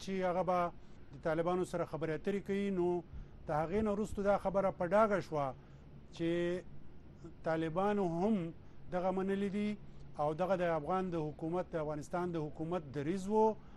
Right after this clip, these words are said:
هغه هم منلی شوی دی. اوس چې کومه دا خبره ده، په دې کې هغه څنګه چې په انګریزي کې وایي، breaking the ice، نو هغه یخ ماتیږي،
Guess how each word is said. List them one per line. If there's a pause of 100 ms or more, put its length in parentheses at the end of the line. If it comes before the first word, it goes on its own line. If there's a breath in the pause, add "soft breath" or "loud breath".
(120 loud breath)
هغه
هم
منلی
شوی
دی. (720 soft breath)
اوس
چې
کومه
دا
خبره
ده،
په
دې
کې
هغه
څنګه
چې
په
انګریزي
کې
وایي، (160)
breaking
the (240)
ice، (720 soft breath)
نو
هغه
یخ (140)
ماتیږي،